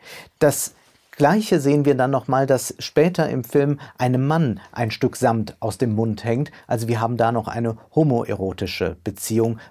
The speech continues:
weil wir auch da eben so ein Phallus-Symbol finden können.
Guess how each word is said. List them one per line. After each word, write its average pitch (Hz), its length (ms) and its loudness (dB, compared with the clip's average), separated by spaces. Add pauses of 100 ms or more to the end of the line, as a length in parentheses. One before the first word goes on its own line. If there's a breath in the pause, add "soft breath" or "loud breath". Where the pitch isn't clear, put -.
weil 110 240 0
wir 113 160 0
auch - 80 -12
da 123 200 0
eben 101 280 -6
so 92 100 -4
ein 92 140 -6
Phallus-Symbol 85 720 -6
finden 90 400 -10
können. 85 320 -10